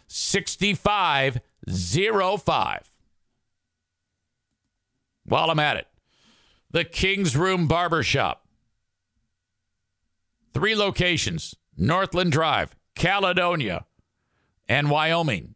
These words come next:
at eight twenty-one Thirty-sixth Street next to the costume, costume room.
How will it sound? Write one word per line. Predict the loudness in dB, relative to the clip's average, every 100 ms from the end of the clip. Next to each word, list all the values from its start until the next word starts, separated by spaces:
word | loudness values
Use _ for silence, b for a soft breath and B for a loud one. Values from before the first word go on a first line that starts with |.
| -2
at | 0
eight | 0 0
twenty-one | 0 2 2 0 0
Thirty-sixth | 0 0 0 0 -2 0
Street | -2 -2 0
next | -2 -2 -4 -2
to | 0 2 0
the | 0
costume, | 2 0 0 0 0 -2 -2
costume | 0 2 0 0 2
room. | 2 0 -4